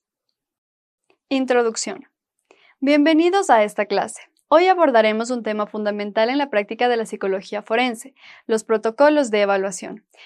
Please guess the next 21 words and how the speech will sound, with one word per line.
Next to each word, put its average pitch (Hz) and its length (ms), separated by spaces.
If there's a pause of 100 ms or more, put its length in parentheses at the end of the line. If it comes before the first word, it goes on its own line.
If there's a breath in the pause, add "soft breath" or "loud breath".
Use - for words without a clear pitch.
(140 loud breath)
Estos 330 260
documentos 277 520
no 269 120
solo 277 200
establecen 254 520
normas 247 320
y 254 40
procedimientos 214 800
claros, 277 380
sino 247 240
que 294 80
también 269 320
garantizan 285 680
que 285 80
las 233 180
evaluaciones 269 640
sean 226 300
objetivas, 247 720
válidas 220 640
y 220 100
fiables. - 600